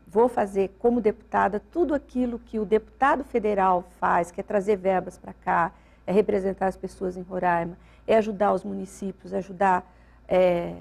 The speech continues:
o governo do estado com, com obras importantes. Enfim, eu vou tá presente, vou, as pessoas sabem como eu sou, me conhecem, sabem a minha dedicação, o meu trabalho,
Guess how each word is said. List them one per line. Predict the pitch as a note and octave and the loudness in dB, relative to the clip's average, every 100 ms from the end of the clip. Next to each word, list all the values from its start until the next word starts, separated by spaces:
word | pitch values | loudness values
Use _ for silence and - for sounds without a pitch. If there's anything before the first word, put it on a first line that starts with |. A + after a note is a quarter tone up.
| F3 _ _ _ - | -18 _ _ _ -8
o | F3 | -2
governo | G#3 A3+ G#3 | 0 2 0
do | F#3 | -2
estado | F3 - - G3 F#3 F3 F3+ | -10 -6 0 2 2 0 -6
com, | F#3+ F#3+ - | -14 -14 -10
com | G3+ | -4
obras | G3+ G#3+ F#3+ F#3 F#3 | 2 2 2 -2 -8
importantes. | F3 E3+ - F#3+ F#3+ F#3 F3 - _ _ - - | -12 -14 -8 -4 -4 -4 -10 -20 _ _ -20 -2
Enfim, | C4 C4 G#3 F#3 | -2 0 -2 -2
eu | G3+ | -2
vou | F#3+ | -2
tá | G#3 A3 | -2 -2
presente, | G#3+ G3+ F#3+ A3 A#3 A3+ | 0 0 0 -2 -4 -8
vou, | G#3 G#3+ A3 A3+ - | -8 -4 -4 -4 -10
as | - | -14
pessoas | - - A3 | -12 -8 -8
sabem | - A3 G3+ | -2 -2 -2
como | G3+ F#3+ | -8 -14
eu | F#3+ | -16
sou, | - F#3+ G3+ G#3+ | -8 -2 0 0
me | G3+ | -4
conhecem, | - G3 F#3 F#3 F#3+ G3 | -6 -4 -2 -2 -4 -8
sabem | - A3+ G#3 | -2 0 0
a | G3+ | -4
minha | F#3+ | -6
dedicação, | F#3 - F#3 F3+ G3+ | -8 -8 -14 -10 -8
o | |
meu | F#3+ F#3 | -8 -8
trabalho, | F3 E3+ F3 G3 G#3+ | -8 -4 0 0 -2